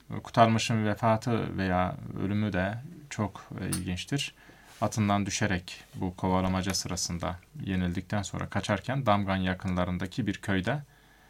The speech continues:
takibat sırasında kendisi atından düşerek şehit olmuştur. Alparslan ona gerekli hürmeti, e, cenaze merasimi sırasında da göstermiş. Ardından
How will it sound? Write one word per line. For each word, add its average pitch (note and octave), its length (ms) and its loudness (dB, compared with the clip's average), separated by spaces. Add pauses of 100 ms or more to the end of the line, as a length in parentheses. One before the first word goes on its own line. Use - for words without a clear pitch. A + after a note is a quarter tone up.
(760)
takibat A2+ 540 6
sırasında F2+ 680 0
kendisi G2+ 640 2
atından F#2 400 0
düşerek F#2 460 0 (540)
şehit G#2+ 360 0
olmuştur. F2+ 600 -4 (760)
Alparslan B2+ 500 4
ona A#2+ 200 4
gerekli A2 420 4
hürmeti, G2+ 580 0 (140)
e, F#2 300 0
cenaze G2 440 2
merasimi F2+ 480 0
sırasında F#2 500 -2
da F#2 80 -2
göstermiş. F2+ 720 -2
Ardından A2+ 540 2